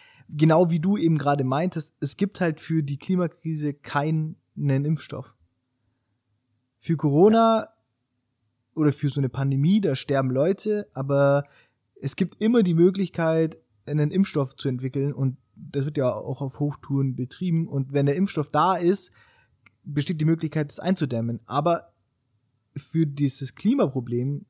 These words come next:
Speaker 1: gibt's halt einfach keinen Impfstoff. Wenn der, wenn der Zug abgefahren ist, dann ist der Zug abgefahren.
Speaker 2: Richtig. Und, ähm, ja, dass da so gar nicht, gar kein Wille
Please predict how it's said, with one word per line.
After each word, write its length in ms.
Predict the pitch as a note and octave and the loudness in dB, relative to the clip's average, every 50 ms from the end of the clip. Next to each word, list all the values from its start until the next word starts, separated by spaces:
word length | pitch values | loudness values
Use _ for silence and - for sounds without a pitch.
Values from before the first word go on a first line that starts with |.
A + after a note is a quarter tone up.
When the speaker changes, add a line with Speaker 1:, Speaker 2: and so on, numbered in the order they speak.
| _ _ _ _ _ _ _ _ _ - | _ _ _ _ _ _ _ _ _ -10
Speaker 1:
gibt's 260 | - F#3+ - - - | -10 -10 -8 -6 -4
halt 220 | E3 C#3+ C3+ - - | -2 -2 -2 -4 -4
einfach 360 | B2+ B2+ B2 - C3+ B2+ - | -6 -4 -4 -4 -8 -10 -8
keinen 400 | - - C3 B2+ C3 C3 B2+ C3 | -8 -6 -4 -4 -2 -2 -4 -4
Impfstoff. 400 | D#3 F3+ D#3+ - - - - - _ | -4 -4 -6 -6 -10 -14 -16 -14 _
Wenn 200 | - B2+ C3 C3+ | -4 -2 0 2
der, 400 | C#3 C#3 C#3 C#3 C#3 C#3 C#3 C#3 C3 | 2 4 4 4 4 4 2 2 2
wenn 120 | C#3+ C#3+ | 2 2
der 100 | D3+ D3 | 2 0
Zug 220 | - - G#3 F3+ - | 0 -2 -6 -6 -6
abgefahren 500 | - - - - F#3 - F#3 F3 F3+ F#3 | -6 -6 -6 -6 -4 -2 0 0 0 0
ist, 240 | F#3 F#3 F3 - - | -2 -4 -4 -4 -2
dann 120 | E3+ D#3+ | -2 -2
ist 120 | D#3+ D#3 - | -2 -4 -6
der 80 | D#3 | -8
Zug 180 | C#3+ - D#3 D#3+ | -8 -8 -6 -6
abgefahren. 480 | D#3 D3+ D3+ C3 - - - A2+ C3+ - _ _ _ _ _ _ _ _ _ _ _ _ _ _ _ _ _ _ _ _ _ _ _ _ _ _ _ _ _ _ _ _ _ _ _ _ _ - B2+ | -6 -6 -8 -10 -12 -12 -12 -10 -12 -14 _ _ _ _ _ _ _ _ _ _ _ _ _ _ _ _ _ _ _ _ _ _ _ _ _ _ _ _ _ _ _ _ _ _ _ _ _ -10 -8
Speaker 2:
Richtig. 400 | C3+ C3 - A#2+ G#2 - - - - - - - - - - _ _ | -8 -6 -8 -10 -12 -12 -14 -20 -20 -20 -20 -20 -20 -20 -20 _ _
Und, 320 | A2 G#2 G2+ G#2 G2+ - G#2 | -16 -14 -14 -14 -14 -12 -12
ähm, 440 | G#2 G2+ G2+ G2+ G2+ G2 G2 G2 - _ _ _ _ _ _ _ _ _ _ | -10 -10 -10 -12 -12 -12 -14 -16 -18 _ _ _ _ _ _ _ _ _ _
ja, 220 | - A#2+ G2 B2+ F3 | -12 -8 -6 -6 -6
dass 200 | - E3+ C#3+ - | -6 -8 -10 -10
da 120 | - C#3 | -10 -10
so 220 | B2+ - C#3 C3 A#2 | -10 -10 -12 -12 -10
gar 240 | - G#2 G2+ C3+ | -10 -10 -8 -10
nicht, 480 | D#3 D#3+ D#3+ D3+ - - - - _ - | -10 -12 -14 -16 -18 -20 -20 -20 _ -14
gar 260 | - G#2+ A#2 C3 C#3 | -12 -10 -10 -10 -12
kein 420 | - - B2 C3 C3 C3 B2 G#2+ G#2+ | -14 -12 -12 -10 -10 -10 -10 -8 -6
Wille 380 | B2 C#3+ D#3+ D#3+ D3+ D3+ D3 | -6 -6 -6 -6 -6 -8 -8